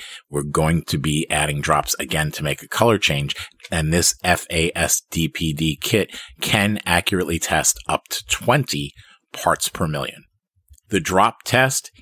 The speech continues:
even with the photometer, can only test up to ten.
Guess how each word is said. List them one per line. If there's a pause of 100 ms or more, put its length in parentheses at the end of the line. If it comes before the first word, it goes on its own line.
(140)
even
with
the
photometer, (560)
can
only
test
up
to
ten.